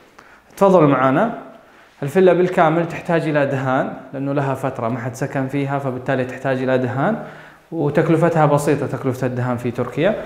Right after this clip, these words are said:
المطبخ أيضًا، آه، محدث ومتغير بالكامل، مثل ما انتم شايفين الألوان الجديدة فيها صراحة لونها جميل على لون البيج تقريبًا، آه، بشكل فاتح شوي.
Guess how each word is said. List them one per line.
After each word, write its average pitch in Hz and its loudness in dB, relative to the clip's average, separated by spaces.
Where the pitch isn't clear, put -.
المطبخ 180 4
أيضًا، 180 2
آه، 131 0
محدث 160 2
ومتغير 139 4
بالكامل، 151 0
مثل 143 -4
ما 143 2
انتم 139 0
شايفين 139 2
الألوان 135 4
الجديدة 131 2
فيها 147 -2
صراحة 135 -2
لونها 131 0
جميل 135 -2
على 127 -2
لون 131 -2
البيج 123 -2
تقريبًا، 135 -4
آه، 117 -4
بشكل 123 -6
فاتح 120 -4
شوي. 156 -2